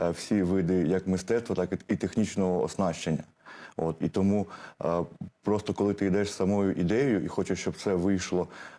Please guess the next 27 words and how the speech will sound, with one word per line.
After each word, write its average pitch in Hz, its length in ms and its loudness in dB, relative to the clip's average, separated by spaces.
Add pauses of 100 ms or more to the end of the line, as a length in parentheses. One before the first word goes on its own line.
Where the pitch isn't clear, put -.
(140)
е, 82 340 0 (480)
добре, 101 500 0 (300)
е, 90 140 0
тобі 95 300 0
треба 101 280 0
до 87 160 -2
того 104 180 0
прикласти 95 400 -2
зусиль. 85 440 0 (420)
Е, 85 180 0
звичайно, 98 680 0 (720)
е, - 40 -2
м, 80 220 0 (320)
мистецький 92 360 -2
центр 101 180 0
ветеранів 95 440 2
звертався 92 540 0
до, 85 280 2
е, 85 600 -2 (1080)
е, 85 220 0
різних 95 300 0
структур, 117 600 0
е, 90 40 2
м, 85 460 0 (300)
е, 82 960 -2
різних 90 360 0
людей. 104 380 0